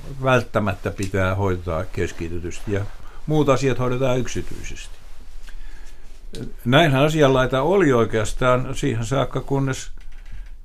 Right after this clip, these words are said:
ensimmäinen ja toinen maailmansota johti sitten sellaiseen tilanteeseen, jossa oli pakko keskittää valtaa,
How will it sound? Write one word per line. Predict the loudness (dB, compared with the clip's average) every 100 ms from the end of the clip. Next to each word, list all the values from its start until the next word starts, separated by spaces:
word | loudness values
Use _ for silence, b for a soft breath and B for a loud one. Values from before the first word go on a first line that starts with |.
| 0
ensimmäinen | 2 4 6 6 6
ja |
toinen | 6 6 6 6
maailmansota | 6 6 6 2 0 2
johti | 2 0 -2
sitten | -4 -2 -2
sellaiseen | 0 0 0 0
tilanteeseen, | 0 0 2 2 2 0
jossa | 0 0
oli | 0
pakko | 4 4 4 0
keskittää | 0 0 0 -2 -2 -2 0
valtaa, | -2 -2 -4 -4